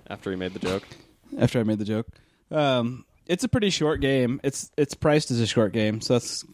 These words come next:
Speaker 2: you know, that's kind of f-, fun. I beat it. I mean, obviously, I played it in a day.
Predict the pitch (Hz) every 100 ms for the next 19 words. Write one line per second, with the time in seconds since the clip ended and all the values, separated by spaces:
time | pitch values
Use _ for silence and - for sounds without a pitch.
0 | - 78 107 90 104 - 101 98 - -
1 | - _ - 98 98 104 - _ _ _
2 | 117 120 110 - 127 110 110 107 - 98
3 | 95 104 98 87 95 90 92